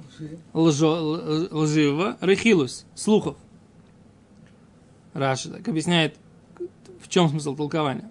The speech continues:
Speaker 2: Он говорит, ну, пшата микра не такой. Простой смысл этого стиха не такой. Кишем шируах цафон тахулель гешем.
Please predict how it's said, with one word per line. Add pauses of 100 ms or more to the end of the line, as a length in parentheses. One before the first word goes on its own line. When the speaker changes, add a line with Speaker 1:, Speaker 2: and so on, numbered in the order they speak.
(160)
Speaker 2:
Он
говорит,
ну,
пшата
микра
не
такой. (920)
Простой
смысл
этого
стиха
не
такой.
Кишем
шируах
цафон
тахулель
гешем.